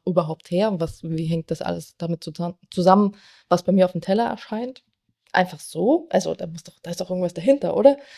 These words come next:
Und so begann die Neugier, mich damit auseinanderzusetzen. Und es ist auch immer noch faszinierend, dieses Thema Landwirtschaft für mich. Und gleichzeitig war es dann auch so, okay, wenn ich jetzt über Paleo dreiundsechzig anderen Menschen auch sage, hey, find's für dich selber raus, aber schau, dass du qualitativ hochwertiges Fleisch isst,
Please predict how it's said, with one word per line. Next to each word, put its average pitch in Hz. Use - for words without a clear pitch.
Und 185
so 185
begann 175
die 165
Neugier, 185
mich 175
damit 170
auseinanderzusetzen. 208
Und 165
es 160
ist -
auch 180
immer 190
noch 190
faszinierend, 208
dieses 196
Thema 202
Landwirtschaft 214
für -
mich. 220
Und 185
gleichzeitig 208
war 190
es 190
dann 180
auch 180
so, 180
okay, 165
wenn 180
ich 175
jetzt -
über 170
Paleo 196
dreiundsechzig 190
anderen 185
Menschen 175
auch 156
sage, 226
hey, 180
find's 170
für -
dich 151
selber 240
raus, 208
aber 147
schau, 175
dass 160
du 151
qualitativ 160
hochwertiges 220
Fleisch 185
isst, -